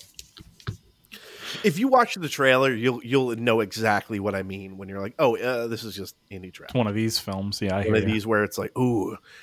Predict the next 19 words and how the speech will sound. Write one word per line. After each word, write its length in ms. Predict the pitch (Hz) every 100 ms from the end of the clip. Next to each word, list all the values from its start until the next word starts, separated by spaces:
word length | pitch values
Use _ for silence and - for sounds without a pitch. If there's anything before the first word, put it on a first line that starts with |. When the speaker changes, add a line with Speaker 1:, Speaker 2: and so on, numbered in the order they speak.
| -
Speaker 1:
it's, 340 | - - - -
it's 260 | - -
the 100 | 113
scariest 580 | - - 120 113 120 -
movie 300 | 123 131 123
you've 200 | 131 123
ever 240 | 131 151 151
seen," 560 | - 226 175 117 101
and 140 | 101 101
then 100 | 101
you 80 |
watch 220 | 101 104 -
it 40 |
and 40 | 104
you're 40 | 101
like, 140 | -
"This 200 | 254 -
was 180 | 165 107
mildly 880 | 101 107 127 131 120 120 110 104